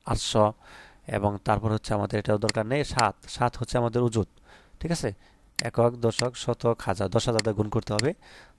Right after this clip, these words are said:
তার মানে সত্তর হাজার। আমাদের স্থানের মান হয়ে গেল। আচ্ছা, উপ নাম্বারটা দেখো, ঠিক আগেরটার মতনই একক। ঠিক আছে? তারপর হচ্ছে আমাদের সাত হচ্ছে দশক, পাঁচ হচ্ছে আমাদের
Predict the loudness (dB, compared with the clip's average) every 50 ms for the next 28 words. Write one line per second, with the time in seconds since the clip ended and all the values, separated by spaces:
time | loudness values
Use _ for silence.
0 | -18 -6 -2 0 2 2 0 0 0 0 0 2 2 0 0 0 -2 -4 -8 -10
1 | -16 _ _ -4 0 2 2 2 0 0 -2 -2 -2 0 0 0 0 2 2 0
2 | 0 -2 -6 -20 -20 -20 -20 -20 -20 -20 _ -10 -4 0 2 2 2 2 0 -4
3 | -8 -4 0 4 4 4 6 4 4 2 2 0 0 0 -2 -2 -2 -2 -4 -4
4 | -4 -4 -4 -2 -2 -2 -2 -2 -2 -4 -4 -4 -6 -8 -10 -12 -20 -20 -20 -20
5 | -20 -20 -20 -20 -16 -6 -4 -4 0 4 4 4 4 2 -2 -10 -10 -10 _ _
6 | _ -20 _ -8 -4 -4 -4 -4 -4 -6 -8 -10 -14 _ _ -20 -20 -20 -20 _
7 | -20 -20 _ -2 0 2 2 2 2 2 2 0 0 0 0 0 0 0 0 0
8 | 0 0 0 0 2 0 -2 -2 -2 -2 0 0 0 -2 -4 -12 -20 -20 -20 -20
9 | -8 0 2 2 4 4 4 4 2 2 0 -12 -20 -20 -20 _ _ _ 2 2
10 | 2 2 0 -4 -2 -2 0 0 0 0 0 -2 -2